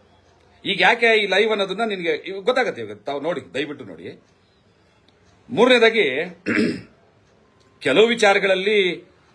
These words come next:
ನಮಗೂ ನಿಮಗೂ ಸಾಮ್ಯತೆ ಇದೆ. ಯಾಕೆ ಅಂತಂದ್ರೆ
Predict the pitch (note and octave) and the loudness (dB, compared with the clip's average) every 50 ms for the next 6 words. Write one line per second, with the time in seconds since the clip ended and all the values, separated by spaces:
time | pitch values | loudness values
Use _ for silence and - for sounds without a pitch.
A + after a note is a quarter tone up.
0 | _ - E3+ F3+ F#3+ G#3+ A#3+ A#3+ C4+ B3+ A#3 A3 B3 A#3+ - - - - E3+ G3 | _ -6 -2 -2 0 0 0 0 -2 -2 0 0 -2 -2 -4 -6 -4 -2 0 0
1 | A3+ A3+ G#3 F3+ D#3+ B2 - - - - _ _ _ _ _ _ _ - - _ | 2 0 -2 0 -2 -4 -4 -8 -14 -20 _ _ _ _ _ _ _ -20 -20 _
2 | _ _ _ _ - - F3+ F#3+ G#3 G3 G3 F#3+ G3 G#3+ G#3 G3+ F#3+ F3 D#3 C#3 | _ _ _ _ -4 -2 0 2 2 2 2 2 2 4 4 4 2 2 -2 -6